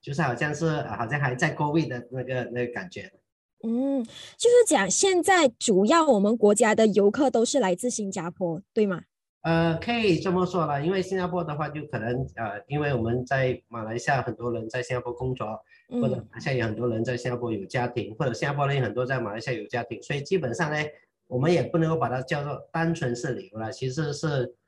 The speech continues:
Speaker 1: 呃，家人回来，
Speaker 2: 回乡，嗯。
Speaker 1: 呃，互相的拜访，或者是回来见家人，呃，或者会来见他的，呃，他的，他的朋友这样的感觉。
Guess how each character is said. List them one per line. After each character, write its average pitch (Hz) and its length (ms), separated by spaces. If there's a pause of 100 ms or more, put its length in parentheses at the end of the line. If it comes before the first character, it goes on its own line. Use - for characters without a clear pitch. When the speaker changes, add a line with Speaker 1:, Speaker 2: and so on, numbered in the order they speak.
(120)
Speaker 1:
呃， 113 440
家 147 200
人 139 120
回 - 60
来， - 60
Speaker 2:
回 - 80
乡， 190 380
嗯。 196 260
Speaker 1:
呃， 117 260
互 156 180
相 143 240
的 123 160
拜 131 220
访， 110 300
或 131 100
者 113 120
是 127 220
回 123 140
来 117 120
见 127 240
家 127 180
人， 104 200 (400)
呃， 110 160
或 139 120
者 127 200
会 135 160
来 123 160
见 123 300
他 123 160
的， 110 320
呃， 104 260 (100)
他 127 100
的， 120 200
他 127 80
的 113 120
朋 104 200
友 110 220
这 110 100
样 104 60
的 107 80
感 113 180
觉。 104 220